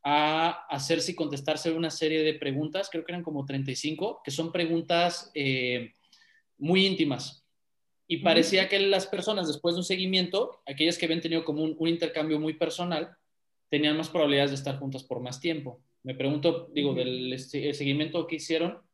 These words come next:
Speaker 1: ahorita, ¿qué es lo que habrá cambiado? Pero creo que esa es una, una muy buena pista sobre cómo podemos entender el amor, aunque sepamos muchas cosas biológicas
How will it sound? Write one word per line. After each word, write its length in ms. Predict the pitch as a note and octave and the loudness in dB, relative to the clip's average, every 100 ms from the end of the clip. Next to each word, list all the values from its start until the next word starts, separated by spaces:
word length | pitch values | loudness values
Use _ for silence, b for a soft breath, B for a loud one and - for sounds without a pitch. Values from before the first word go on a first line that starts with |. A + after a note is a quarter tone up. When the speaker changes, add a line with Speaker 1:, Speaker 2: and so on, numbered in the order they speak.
| _ - | _ -4
Speaker 1:
ahorita, 480 | C#3+ D3 C#3 E3 | 2 2 2 -2
¿qué 140 | - C#3 | -2 -4
es 100 | C3+ | -2
lo 100 | C#3 | -2
que 60 | |
habrá 240 | C3+ B2+ B2 | -2 -2 -4
cambiado? 480 | C3+ C3+ B2+ A#2+ - _ _ _ _ | -2 0 0 0 -8 _ _ _ _
Pero 260 | D3+ D3+ | 4 6
creo 220 | D3+ F3 | 6 2
que 80 | F3+ | 2
esa 160 | F#3+ G3+ | 0 -2
es 140 | F#3 | -4
una, 460 | F#3 F3+ F3+ F3+ - | 0 2 2 2 -4
una 680 | E3 D#3+ D#3+ E3 D#3+ D#3+ C#3 - _ _ _ _ | -4 0 2 2 0 -4 -8 -14 _ _ _ _
muy 160 | D3 E3 | 0 2
buena 280 | E3+ F3 | 4 2
pista 280 | F3 E3 F3 | 0 -4 -4
sobre 240 | - D3 D3 | -2 -2 0
cómo 260 | F#3+ G3 | -2 -2
podemos 400 | - E3+ E3+ E3+ | 2 2 2 -2
entender 380 | E3 C#3 C#3 D3 | -4 -4 0 0
el 120 | D#3 | 2
amor, 360 | C3+ C3 F3 - | 2 2 0 0
aunque 320 | B2+ F3 G#3+ | 2 2 2
sepamos 340 | B3+ G#3 E3+ E3 | -4 -2 0 0
muchas 280 | E3 E3 | -2 -6
cosas 260 | - D3+ D#3 | -6 -6 -4
biológicas 640 | C#3+ C3+ C3+ C#3+ A3+ - | -2 0 -2 -4 -8 -8